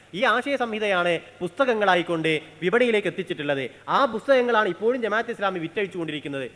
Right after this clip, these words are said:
നോക്കൂ, അബുൽ അല മൗദൂദിയെ തള്ളിക്കളയുകയാണെങ്കിൽ ജമാഅത്ത് ഇസ്ലാമിയുടെ ഐ-, ഏ, അവരും പൂട്ടേണ്ടി വരും, എല്ലാ കച്ചവടശാലകളും പൂട്ടേണ്ടി വരും. എന്തുകൊണ്ടാണ്? അവിടെയൊക്കെ നിരത്തി വെച്ചിട്ടുള്ള, അതിൽ നിരത്തി വെച്ചിട്ടുള്ളത് അബുൽ അല മൗദൂദിയുടെ പുസ്തകങ്ങളാണ്.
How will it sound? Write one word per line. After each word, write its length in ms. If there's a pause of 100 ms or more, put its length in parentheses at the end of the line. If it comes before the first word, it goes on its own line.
(140)
നോക്കൂ, 340 (200)
അബുൽ 220
അല 160
മൗദൂദിയെ 420
തള്ളിക്കളയുകയാണെങ്കിൽ 960 (220)
ജമാഅത്ത് 300
ഇസ്ലാമിയുടെ 720 (160)
ഐ-, 320
ഏ, 120 (180)
അവരും 280
പൂട്ടേണ്ടി 320
വരും, 360 (840)
എല്ലാ 200
കച്ചവടശാലകളും 720
പൂട്ടേണ്ടി 280
വരും. 100
എന്തുകൊണ്ടാണ്? 500 (220)
അവിടെയൊക്കെ 380
നിരത്തി 260
വെച്ചിട്ടുള്ള, 340
അതിൽ 360
നിരത്തി 320
വെച്ചിട്ടുള്ളത് 540 (160)
അബുൽ 220
അല 180
മൗദൂദിയുടെ 440
പുസ്തകങ്ങളാണ്. 640